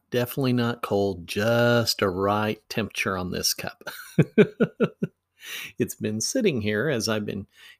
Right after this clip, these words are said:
getting my computer set up and, uh, get things ready for this morning's podcast. And I hope you have had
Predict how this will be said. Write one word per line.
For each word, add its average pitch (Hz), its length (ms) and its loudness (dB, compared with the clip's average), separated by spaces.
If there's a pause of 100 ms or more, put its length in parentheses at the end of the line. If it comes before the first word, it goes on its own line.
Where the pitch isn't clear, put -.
getting 123 280 2
my 107 140 -2
computer 113 580 -2
set 92 400 0
up 95 320 -4 (1120)
and, 104 480 -4
uh, 101 340 -4 (500)
get 117 240 -2
things 104 340 -2
ready 104 760 -2 (160)
for 113 140 0
this - 360 0
morning's 101 640 -4
podcast. 92 880 -8 (1040)
And 123 320 2
I 120 60 2
hope 143 300 2
you 151 220 4
have 110 120 2
had 98 400 -4